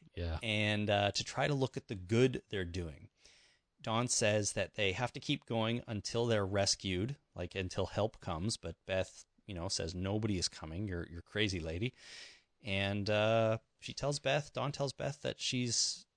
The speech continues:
Speaker 2: you know, if she keeps working off what she owes, she'll be out of there in no time. So Dawn's full of shit, like you said.
Speaker 1: Well, yeah. And it's the kind of thing of, uh,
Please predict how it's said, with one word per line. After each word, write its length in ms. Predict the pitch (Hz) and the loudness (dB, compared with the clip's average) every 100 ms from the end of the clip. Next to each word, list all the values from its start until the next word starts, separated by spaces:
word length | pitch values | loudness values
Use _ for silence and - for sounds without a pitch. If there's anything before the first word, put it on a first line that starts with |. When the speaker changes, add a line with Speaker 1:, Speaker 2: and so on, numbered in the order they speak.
| _ | _
Speaker 2:
you 160 | 131 123 | -8 0
know, 140 | 120 110 | 2 2
if 80 | |
she 100 | - 113 | 0 -4
keeps 300 | - 156 - | -4 -4 0
working 460 | 139 147 147 139 - | 2 2 0 -2 -2
off 260 | 113 117 - | -2 -2 -4
what 140 | - | -6
she 180 | - 120 | -4 0
owes, 280 | 110 120 131 | 2 4 4
she'll 160 | - | 2
be 160 | 98 98 | -2 -2
out 160 | 107 120 | 0 -2
of 80 | |
there 220 | 117 113 113 | 0 2 2
in 260 | 113 107 104 - - | 0 0 -2 -4 -8
no 300 | 95 98 110 | -2 -2 -2
time. 360 | - 80 - 90 _ _ _ _ _ _ _ - - _ _ _ _ - | -4 -8 -8 -18 _ _ _ _ _ _ _ -20 -20 _ _ _ _ -12
So 600 | - 110 98 98 95 95 | -2 2 4 4 2 0
Dawn's 240 | 110 160 143 | 0 0 0
full 160 | 101 | -2
of 60 | 87 | 0
shit, 220 | - - - - - | 0 -2 -4 -14 -10
like 140 | 87 | -6
you 80 | 85 | -2
said. 260 | - 82 - - - - - - - - | -2 -2 -10 -20 -20 -18 -20 -20 -20 -8
Speaker 1:
Well, 180 | - 196 | 2 4
yeah. 240 | 156 104 78 - - - - | 6 2 -2 -12 -20 -14 0
And 180 | 165 | 2
it's 320 | 175 202 151 - | 2 2 4 4
the 100 | 160 | 2
kind 220 | - 156 | 2 2
of 80 | 127 | 4
thing 320 | 143 131 131 | 4 4 4
of, 420 | 127 117 110 110 | 4 4 2 2
uh, 360 | 110 107 107 | 4 4 4